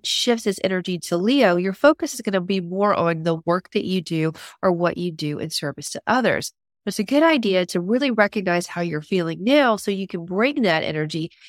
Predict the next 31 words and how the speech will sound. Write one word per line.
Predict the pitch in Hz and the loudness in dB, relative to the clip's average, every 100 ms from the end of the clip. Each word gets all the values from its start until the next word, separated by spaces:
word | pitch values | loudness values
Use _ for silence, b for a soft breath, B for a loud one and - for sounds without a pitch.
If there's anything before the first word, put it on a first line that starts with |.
| _ | _
into | 190 196 190 - | -2 0 0 -2
your | 185 165 165 | -2 -4 -4
daily | 156 147 151 156 | -2 -2 -2 0
rituals. | 220 233 - - - - _ _ | 0 0 -6 -8 -12 -16 _ _
If | 196 | -4
you | 254 | -2
can | 302 | 0
stay | - 269 | 0 0
connected | 247 208 214 220 | 0 0 0 -2
to | 208 | -2
that | 185 156 | 0 -4
vibe, | 160 185 202 214 226 220 B _ _ | -4 0 2 2 0 -2 B _ _
you | 202 | 0
know, | 185 | 4
the | 170 - - | 4 2 0
ideas | 190 202 220 214 - | -2 2 2 2 0
of | 175 165 | 2 2
health, | - - 233 226 | 0 2 2 2
wealth, | 214 185 196 196 190 | -4 2 4 4 2
and | 175 165 | -4 -4
your | 175 | -4
true, | 170 - 202 175 - | -4 0 0 0 -2
and | 185 | 0
your | 185 185 | 0 0
values, | 165 170 151 190 233 254 | 0 0 0 0 -2 0
those | 180 | -2
core | - - 196 | -2 -4 -2
values | 180 175 180 180 - | 2 2 2 0 -2
will | 185 | -2
be | 185 196 185 | 0 0 0
enhanced, | 175 170 - 262 220 - - | -2 -4 -6 0 0 0 -10